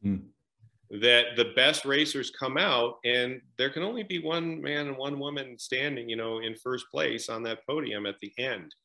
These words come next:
Speaker 2: And so the longer, tougher races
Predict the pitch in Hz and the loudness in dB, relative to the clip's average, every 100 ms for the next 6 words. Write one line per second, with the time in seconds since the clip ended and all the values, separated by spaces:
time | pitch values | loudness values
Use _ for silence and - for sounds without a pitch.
0 | _ - - - _ 117 113 - 123 120 | _ -20 -20 -20 _ -2 0 6 8 8
1 | 113 113 - _ _ _ _ 120 123 123 | 6 0 -12 _ _ _ _ -2 0 4
2 | 147 208 202 151 - 151 151 143 117 117 | 6 6 4 2 2 0 2 0 4 4
3 | 156 175 104 98 - - | 4 4 0 0 -2 -4